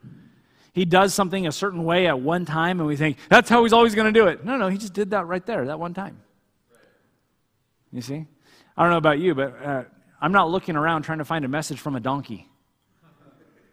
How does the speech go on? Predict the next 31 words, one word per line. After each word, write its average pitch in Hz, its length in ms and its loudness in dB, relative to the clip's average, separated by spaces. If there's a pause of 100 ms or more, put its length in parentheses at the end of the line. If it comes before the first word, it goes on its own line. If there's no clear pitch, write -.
(2000)
I 151 80 2
didn't 190 180 -2
come 180 120 0
to 170 80 -4
church 190 300 0
early 147 260 0
thinking, 135 240 -4
"All 135 80 4
right, 131 120 -2
did 127 120 -8
the 131 60 -4
Lord 139 180 -2
leave 139 180 -2
me 147 160 -2
a 127 60 -2
writing 127 320 -2
on 135 100 -6
the 127 60 -6
wall?" 131 340 -6 (3500)
But 196 100 2
we 214 80 2
make 233 160 0
that 254 100 -4
mistake 233 360 -2
sometimes. 135 580 -10 (520)
And 185 100 0
we 202 60 2
do 247 100 2
it 269 60 2
with 208 100 -4
personalities. 185 880 0